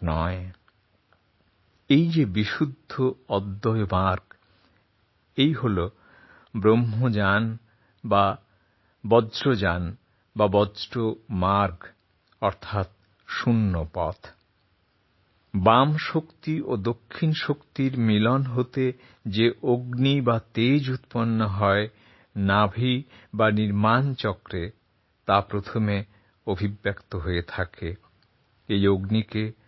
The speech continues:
মহাসুখ রাগাগ্নি বলে। সহজিয়াগণ এর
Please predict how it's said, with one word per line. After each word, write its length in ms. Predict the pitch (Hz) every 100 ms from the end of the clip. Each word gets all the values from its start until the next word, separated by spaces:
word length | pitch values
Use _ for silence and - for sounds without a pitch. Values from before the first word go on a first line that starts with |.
| _ _ _
মহাসুখ 960 | 95 92 90 - 104 101 - 113 107 113 - - 110
রাগাগ্নি 580 | 92 87 92 92 90 87
বলে। 340 | 85 82 85 95 _ _ _ _ _ _ _
সহজিয়াগণ 920 | - 120 110 127 131 113 98 90 92 92 - _ _ _ _ -
এর 180 | 110